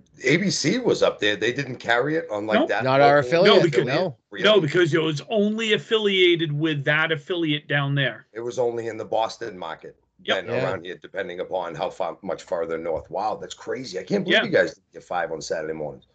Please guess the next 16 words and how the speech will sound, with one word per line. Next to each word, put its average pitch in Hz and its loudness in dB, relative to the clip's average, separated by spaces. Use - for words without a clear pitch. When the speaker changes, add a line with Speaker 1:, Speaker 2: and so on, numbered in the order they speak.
Speaker 2:
No, 185 4
so 180 0
what 170 2
Speaker 3:
No. 160 0
Speaker 2:
we 247 6
had, 226 -2
what 156 0
we 262 2
had 156 2
was 139 -2
Speaker 1:
That's - -14
crazy. 170 -4
Speaker 2:
uh, 139 -6
<clears throat> - -10
down, 190 2
uh, 175 -8